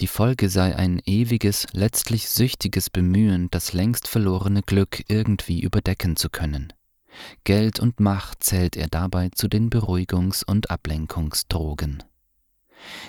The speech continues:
In der ausgerufenen covid neunzehn Pandemie ist es für den Psychoanalytiker sehr auffällig, dass verantwortliche Politiker,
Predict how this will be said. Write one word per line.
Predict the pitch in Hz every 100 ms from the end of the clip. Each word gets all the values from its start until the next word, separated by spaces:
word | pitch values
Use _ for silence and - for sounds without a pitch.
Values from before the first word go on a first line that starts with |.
| -
In | 101 101
der | -
ausgerufenen | 117 143 113 107 - 107 98
covid | - 107 101 -
neunzehn | 95 113 - 85
Pandemie | 92 85 87 90 90 - - - -
ist | 107 - 98
es | -
für | 104
den | 92 90
Psychoanalytiker | - 120 - 90 95 92 113 - 95 95 -
sehr | 95 98 95
auffällig, | 107 - 85 80 82 -
dass | 90 85 - -
verantwortliche | - - 92 120 101 92 - -
Politiker, | - 92 87 110 104 - 101